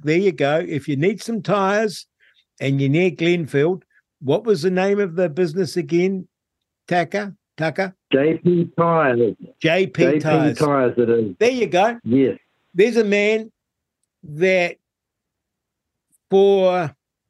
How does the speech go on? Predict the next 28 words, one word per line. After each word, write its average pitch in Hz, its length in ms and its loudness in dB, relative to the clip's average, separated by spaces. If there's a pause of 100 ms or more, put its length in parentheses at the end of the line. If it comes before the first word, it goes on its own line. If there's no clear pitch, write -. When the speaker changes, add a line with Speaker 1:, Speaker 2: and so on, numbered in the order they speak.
(120)
Speaker 1:
just 202 200 -4
the 180 80 -4
goodness 208 440 -2
of 190 120 2
his 170 200 -2
heart 147 400 -4 (1600)
supports - 760 -6
his 143 540 -6 (200)
community. 139 840 -4 (560)
And 139 600 -4 (440)
Speaker 2:
Oh, 123 180 2
Speaker 1:
Tucker, - 280 0
Speaker 2:
definitely. 180 500 -2 (400)
Speaker 1:
Tucker 165 360 -2
Peters, 151 640 -4 (840)
I 143 120 -2
can't 185 340 -4
tell 170 200 0
you 143 200 -4
how 143 160 -2
much 147 400 -6
you've 135 240 -2
enriched 127 460 -4
our 131 120 -2
lives 127 420 -2
and 117 140 -8
given 131 320 -4
us 127 340 -8